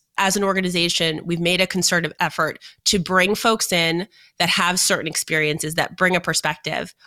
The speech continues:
while also valuing the awesomeness that allowed the company to be around for two hundred and seventeen years and growing, because there's a lot in there that we don't wanna leave behind and we don't wanna lose. We wanna keep that momentum going.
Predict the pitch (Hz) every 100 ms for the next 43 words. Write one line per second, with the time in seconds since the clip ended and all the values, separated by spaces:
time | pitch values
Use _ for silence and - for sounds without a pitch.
0 | _ - 185 180 - 175 185 - 175 165
1 | 160 160 156 185 170 156 151 170 170 -
2 | 156 180 - 165 160 151 - 160 147 170
3 | 156 160 - 175 160 151 156 160 151 -
4 | - 170 156 160 175 170 160 - 165 165
5 | 160 156 147 151 160 151 156 151 151 151
6 | - 180 151 151 180 131 - 160 - 175
7 | 170 160 160 170 175 170 - 180 180 147
8 | 147 147 160 151 170 160 - 160 147 147
9 | - - - 175 180 208 160 147 156 -
10 | - 165 - 190 202 156 151 151 156 170
11 | 143 147 151 185 151 147 151 151 - 170
12 | 151 - 156 143 - 143 170 147 143